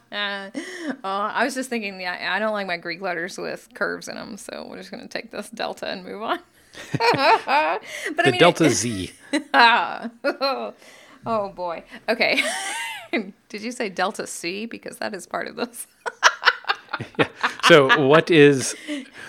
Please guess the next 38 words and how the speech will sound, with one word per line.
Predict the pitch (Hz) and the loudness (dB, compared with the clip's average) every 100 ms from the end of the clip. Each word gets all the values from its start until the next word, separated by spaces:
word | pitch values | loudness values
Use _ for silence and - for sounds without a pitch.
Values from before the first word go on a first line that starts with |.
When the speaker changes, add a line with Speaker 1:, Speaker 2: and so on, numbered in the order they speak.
| - _ 311 - | -18 _ -12 2
Speaker 2:
wh-, | 160 160 | 2 2
what | 127 175 - | 4 4 8
are | 143 147 147 | 8 10 8
the | 440 117 113 | 4 2 0
axes | - 113 107 - 127 98 87 87 - - 131 | 0 0 0 -2 -2 -2 -2 -4 -6 -4 -2
or | 117 | 0
the, | 107 101 92 | 0 -2 -4
the | 92 | -6
points | 98 - 120 95 95 - | -6 -2 0 0 -4 -8
of | - 277 | 4 6
Speaker 1:
Okay, | 262 - 185 165 160 _ _ - | 6 6 4 4 -2 _ _ -10
Speaker 2:
this | 233 | 0
Speaker 1:
so | 285 | 0
Speaker 2:
classification | 233 123 107 - - 98 - 95 | 6 6 6 -2 -2 -2 0 -2
scheme? | 359 | 2
Speaker 1:
before, | 359 190 185 - | 4 4 2 -2
I'm | |
gonna | 311 | -2
make | 262 202 - | -2 -4 -4
you | 240 | -6
do | 233 170 | -6 -6
this | 92 - 220 - _ - | -6 -6 -8 -16 _ -16
'cause | 226 220 | -16 -8
you | |
made | 214 196 | -6 -4
that | 165 - | -6 -6
snotty | - 226 214 226 262 | -8 -6 -4 -4 -6
sedimentary | 262 226 233 233 226 | -6 -6 -4 -6 -6
rocks | 226 226 - | -6 -8 -8
comment. | - 185 185 - - - - - | -8 -10 -10 -20 -20 -20 -20 -2
I | |
mean, | 277 254 - 240 | 0 0 -4 0
what | 311 | 4
are | |
you | 370 403 | 4 2
<laughs> | |
going | 330 370 254 247 | 0 4 4 4
to, | - 208 196 | 4 2 2